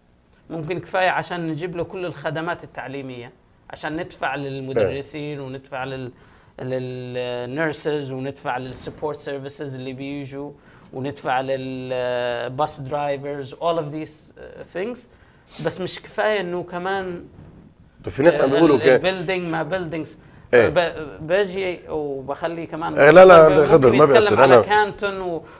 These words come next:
Speaker 1: وناس بيتكلموا على Northville. طيب، كيف
Speaker 2: بس
Speaker 1: هدول المدن قادرين إنهم معاهم مدارس أفضل
Speaker 2: مم.
Speaker 1: و-، وتاكس أقل؟ يعني كيف إنهم بيسووها؟ يعني إحنا ليش،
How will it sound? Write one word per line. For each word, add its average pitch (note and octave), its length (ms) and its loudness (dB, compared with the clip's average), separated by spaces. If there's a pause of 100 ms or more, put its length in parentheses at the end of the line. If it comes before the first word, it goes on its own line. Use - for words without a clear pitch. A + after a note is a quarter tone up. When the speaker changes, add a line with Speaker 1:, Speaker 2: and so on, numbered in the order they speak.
(120)
Speaker 1:
وناس F3+ 300 -4
بيتكلموا F3+ 440 -6
على E3 200 -2
Northville. E3+ 520 -4
طيب، E3+ 300 -4
كيف G#3 200 -2
Speaker 2:
بس - 40 -10
Speaker 1:
هدول G#3 300 4
المدن G#3 540 0 (500)
قادرين F#3+ 380 0
إنهم F#3 360 -6
معاهم F#3 300 -2
مدارس F#3 380 -2
أفضل F#3 420 -8 (580)
Speaker 2:
مم. G2 200 -8
Speaker 1:
و-، D3+ 560 2
وتاكس F#3+ 520 0
أقل؟ D3 320 -2 (1800)
يعني B2+ 240 -4
كيف G3 320 2
إنهم F3 540 -4
بيسووها؟ D#3 640 -2
يعني B2+ 360 -10
إحنا E3+ 240 -6
ليش، G3 260 -6